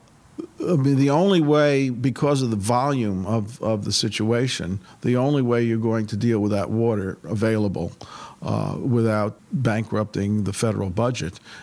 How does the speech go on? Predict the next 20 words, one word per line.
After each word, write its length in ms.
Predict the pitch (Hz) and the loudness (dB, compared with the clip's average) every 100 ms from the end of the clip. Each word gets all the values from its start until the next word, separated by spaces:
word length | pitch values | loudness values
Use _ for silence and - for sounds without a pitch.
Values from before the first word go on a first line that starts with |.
| - - | -20 -4
is 300 | 117 113 104 | 0 0 0
to 300 | 117 110 113 | 0 0 0
send 340 | - 127 131 | 0 2 2
all 180 | 123 107 | 2 0
that 180 | 104 - | -2 -2
material 560 | 104 - 107 104 107 101 | -4 0 0 2 0 0
into 200 | 101 101 | -2 -2
the 60 | |
Gulf 280 | 98 101 104 | -2 -2 -2
of 60 | 107 | -2
Mexico. 560 | 110 113 110 - - - - - - | -2 -2 -6 -6 -10 -12 -20 -20 -6
Uh, 180 | 113 87 | -4 0
you 120 | 117 | 0
don't 140 | 117 | 0
have 180 | 113 101 | 0 -2
a 60 | - | -4
choice. 500 | - - - - - _ - - - 113 - - | -6 -6 -6 -10 -12 _ -20 -20 -18 -16 -14 -4
Uh, 420 | 113 104 95 95 - | -2 0 0 -2 -2
now, 420 | 123 117 107 101 - - - | 0 2 0 -2 -8 -18 -6
once 520 | 110 120 120 117 - | -2 0 0 0 -2